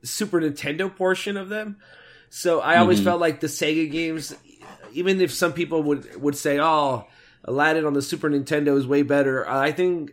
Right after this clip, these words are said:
Speaker 1: animation, in an animation standpoint, Sega took extra care, and it really did show compared to Capcom. And I think
Speaker 2: Right.
Speaker 1: it, it made their games probably more impressive for Disney, and for what Disney wanted to show was basically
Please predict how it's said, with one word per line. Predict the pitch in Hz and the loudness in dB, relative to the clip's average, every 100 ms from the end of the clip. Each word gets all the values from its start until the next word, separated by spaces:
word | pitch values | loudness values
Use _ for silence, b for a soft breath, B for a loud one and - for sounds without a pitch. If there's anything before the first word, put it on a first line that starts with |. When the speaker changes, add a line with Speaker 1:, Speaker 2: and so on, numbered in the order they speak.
| - | -6
Speaker 1:
animation, | 131 160 151 143 151 - 151 | -2 -2 0 -2 -4 -6 -4
in | 147 | -2
an | 135 | -2
animation | 131 151 143 143 156 156 | -2 0 0 -2 -4 -8
standpoint, | - 156 151 170 160 | -6 -6 -4 -4 -4
Sega | 139 143 147 143 | -2 -2 -2 -2
took | 147 - | -4 -4
extra | 127 - 143 | -8 -8 -10
care, | 120 139 131 143 | -8 -4 0 0
and | 131 | -2
it | 127 | -4
really | 131 131 | -4 -4
did | 113 123 123 | -4 -6 -4
show | 156 147 | -2 0
compared | 143 135 139 131 | -2 -6 -6 -6
to | 123 | -6
Capcom. | 120 135 127 156 147 143 b b b b b b - | -8 -6 -6 -4 -4 -4 b b b b b b -4
And | 151 147 | -2 2
I | 147 147 | 2 2
think | - 160 117 | 0 -2 0
Speaker 2:
Right. | 92 90 | 0 -2
Speaker 1:
it, | 147 127 | -4 -2
it | 143 147 | -2 0
made | 151 147 127 | 0 -2 -2
their | 143 143 | 0 0
games | 135 143 147 139 - - _ _ _ _ _ | 0 -2 -2 -4 -12 -18 _ _ _ _ _
probably | - 170 170 156 | 0 2 4 2
more | 143 147 156 | 0 2 2
impressive | 151 143 147 147 151 123 | 2 0 0 0 -4 -6
for | 135 | -4
Disney, | 123 143 151 156 151 | -2 -2 -2 -4 -4
and | 123 131 | -6 -6
for | 135 | -4
what | 131 139 123 | -2 -2 0
Disney | 143 135 | -2 0
wanted | 143 143 139 | -2 0 -2
to | 131 | -4
show | - 143 | -2 0
was | 143 131 | 0 0
basically | 113 139 - 135 139 127 | -4 -4 -6 -6 -6 -6